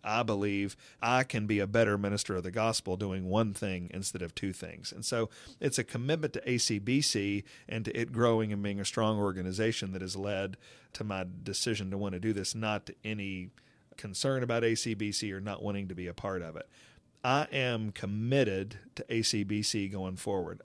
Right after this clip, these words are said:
I have said to you privately, both in writing and, uh, verbally, uh, and I'm happy to be overheard saying here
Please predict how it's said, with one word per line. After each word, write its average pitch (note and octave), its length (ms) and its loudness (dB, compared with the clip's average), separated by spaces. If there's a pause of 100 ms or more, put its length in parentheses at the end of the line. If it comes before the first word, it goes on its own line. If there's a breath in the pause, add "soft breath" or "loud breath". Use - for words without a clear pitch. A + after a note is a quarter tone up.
I G#2+ 280 2
have G2 380 -2
said G#2 420 4
to G2+ 100 -4
you G#2+ 420 6 (320 loud breath)
privately, A#2+ 640 4
both G2+ 360 2
in A2 240 -2
writing A2+ 540 2
and, F#2+ 520 -4
uh, F2 400 -2
verbally, A#2+ 600 2 (320 loud breath)
uh, G2+ 180 -4
and G#2+ 220 -2
I'm G2 100 -4
happy A2 380 2
to G2 80 0
be G#2+ 180 2
overheard G#2+ 540 4
saying G2 300 -2
here G#2 380 0